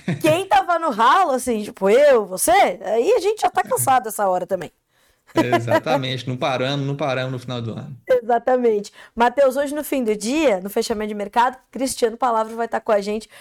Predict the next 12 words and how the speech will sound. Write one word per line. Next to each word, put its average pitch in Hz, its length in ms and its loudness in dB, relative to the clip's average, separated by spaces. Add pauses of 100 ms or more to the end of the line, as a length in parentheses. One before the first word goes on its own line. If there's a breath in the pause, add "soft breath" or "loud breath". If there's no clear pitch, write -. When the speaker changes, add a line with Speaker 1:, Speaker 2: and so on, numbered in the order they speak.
(140 loud breath)
Speaker 1:
pra 226 180 2
amarrar 220 360 2
esse 220 220 -4
mercadão, 214 500 0
saber 254 300 0
como 240 160 -4
é - 20 -4
que 240 80 -4
a 240 60 -2
gente 240 180 -8
vai 240 100 -4
terminar. 247 540 -2